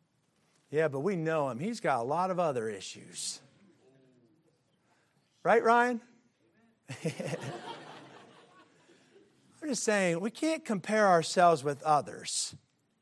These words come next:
We gotta measure ourselves by what we actually deserve and then what God has given us based upon that.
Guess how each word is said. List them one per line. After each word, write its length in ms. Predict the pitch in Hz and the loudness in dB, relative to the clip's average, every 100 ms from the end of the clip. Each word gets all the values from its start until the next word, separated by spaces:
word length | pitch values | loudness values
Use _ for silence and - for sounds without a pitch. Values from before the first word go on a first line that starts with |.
| _ _ _ _ _ _ _ _ _ - | _ _ _ _ _ _ _ _ _ -20
We 60 | - | -4
gotta 220 | - 302 | 4 6
measure 440 | 214 202 247 190 214 | 6 6 4 6 6
ourselves 560 | 180 - 208 202 180 | 6 6 8 8 6
by 180 | - 165 | 6 6
what 340 | 156 185 208 170 | 8 8 8 4
we 180 | 202 | 4
actually 440 | 196 196 - 170 147 | 6 4 2 -4 -4
deserve 680 | 139 120 175 180 185 175 - _ _ _ _ _ - | -4 2 4 4 4 0 -8 _ _ _ _ _ -6
and 160 | 160 | 2
then 200 | 190 185 | 4 6
what 220 | 180 180 | 4 4
God 260 | 151 185 165 | 6 8 6
has 140 | 139 | 4
given 300 | 110 190 156 | 2 2 2
us 280 | 147 139 - | 0 -2 -4
based 500 | 131 - 190 175 - | -8 -2 0 0 -2
upon 380 | 156 147 139 113 | -6 -4 -4 -4
that. 400 | 104 92 - | -12 -16 -18